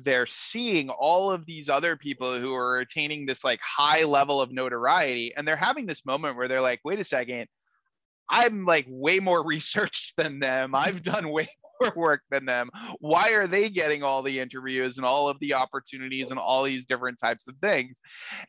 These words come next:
And it, it's usually because, uh,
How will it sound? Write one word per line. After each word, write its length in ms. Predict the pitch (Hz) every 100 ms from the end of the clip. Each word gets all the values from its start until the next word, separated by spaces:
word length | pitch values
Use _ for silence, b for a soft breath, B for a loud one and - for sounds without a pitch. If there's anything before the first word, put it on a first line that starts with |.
| -
And 460 | 170 156 156 156 156
it, 200 | 175 180 -
it's 220 | 170 160
usually 500 | 165 226 254 262 220
because, 880 | 165 143 160 175 143 131 127 - - -
uh, 140 | 143